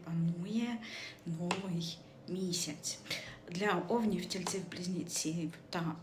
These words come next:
раків я вже розповіла. Дивіться відео перед цим. І так, яка підказка для лева на цей місяць?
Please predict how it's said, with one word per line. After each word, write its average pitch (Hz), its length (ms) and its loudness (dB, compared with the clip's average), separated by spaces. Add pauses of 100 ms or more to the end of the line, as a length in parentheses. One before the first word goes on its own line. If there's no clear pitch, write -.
раків 175 580 2 (240)
я 214 380 2 (120)
вже 190 360 2 (160)
розповіла. 175 600 -2 (500)
Дивіться 170 760 0 (840)
відео 170 500 4 (540)
перед 170 400 2
цим. - 380 2 (260)
І 254 80 0
так, - 240 0 (1500)
яка 196 240 6
підказка 240 800 6 (280)
для 175 300 8 (460)
лева 190 680 6 (140)
на 185 480 4 (200)
цей 185 440 4 (120)
місяць? 175 920 2